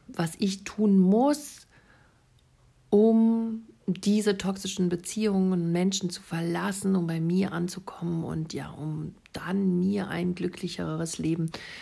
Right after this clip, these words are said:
zu kreieren. Und da gab es einen ganz besonderen Schlüsselmoment in meinem Leben und den werde ich euch erklären. Und wie gesagt, da gibt es auch ein, die Wochen drauf, im August,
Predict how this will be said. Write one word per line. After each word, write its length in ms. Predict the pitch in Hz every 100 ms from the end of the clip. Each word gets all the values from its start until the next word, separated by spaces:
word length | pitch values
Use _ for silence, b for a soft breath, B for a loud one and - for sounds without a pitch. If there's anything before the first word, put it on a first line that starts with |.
| B
zu 160 | - 196
kreieren. 440 | - 196 156 156
Und 80 | 160
da 80 | 170
gab 280 | - 311
es 120 | 254 202
einen 160 | 190
ganz 220 | 196 220
besonderen 420 | 220 190 175 175 165
Schlüsselmoment 720 | - 226 226 185 170 175 175
in 200 | - 196
meinem 300 | 175 170 156
Leben 600 | 151 170 196 202 - - _ _ _ - -
und 280 | 160 160 160
den 340 | 180 202 202
werde 240 | 175 165 175
ich 340 | 165 165 -
euch 320 | 156 160 160 B B B -
erklären. 680 | 156 156 202 208 233 214 196
Und 340 | 180 165 -
wie 80 | 160
gesagt, 500 | 160 156 160 180 185
da 80 | 156
gibt 300 | - 170 -
es 180 | 170 -
auch 220 | 156 160 -
ein, 500 | 156 156 151 156 156
die 160 | 175 - - -
Wochen 340 | 160 156 156
drauf, 460 | 156 170 240 233 - B B B _
im 160 | 269 285
August, 540 | 233 196 196 196 -